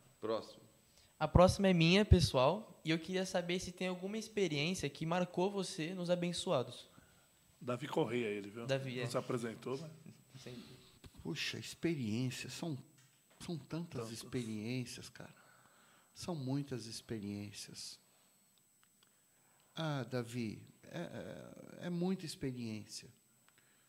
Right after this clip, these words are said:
Speaker 4: Muita experiência. Viagens que a gente viu, é, feedbacks que nós tivemos de pessoas.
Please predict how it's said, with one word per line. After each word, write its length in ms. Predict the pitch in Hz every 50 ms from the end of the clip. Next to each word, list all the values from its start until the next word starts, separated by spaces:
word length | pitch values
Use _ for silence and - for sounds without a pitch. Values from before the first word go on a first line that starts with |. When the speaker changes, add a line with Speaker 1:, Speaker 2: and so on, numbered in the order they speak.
| _ _ _ _ _ _ _
Speaker 4:
Muita 440 | - 135 139 151 165 165 151 - 139
experiência. 800 | 127 - - - 120 107 101 104 107 110 113 110 110 - - 104
Viagens 800 | 110 127 135 131 120 120 127 139 143 131 117 120 113 110 - -
que 100 | - 120
a 20 |
gente 300 | 117 127 131 127 - 110
viu, 360 | 101 92 104 117 123 131 127 127 - - - - _ - - - - - - - _ - _ _ - -
é, 440 | 123 117 117 113 113 107 107 101 101 98 104 113 - _ _ _ _ _ _ _ _ _ _ _
feedbacks 920 | - - - 175 160 143 139 120 110 113 113 123 131 131 131 - - -
que 120 | - -
nós 160 | 123 123 120 -
tivemos 840 | - 120 101 92 101 104 110 117 113 110 92 - - - - - - - _ _ _ _ _ _ - - - - - - - _ -
de 120 | - - -
pessoas. 960 | - - 123 98 - - - 117 120 120 120 117 110 110 - - - -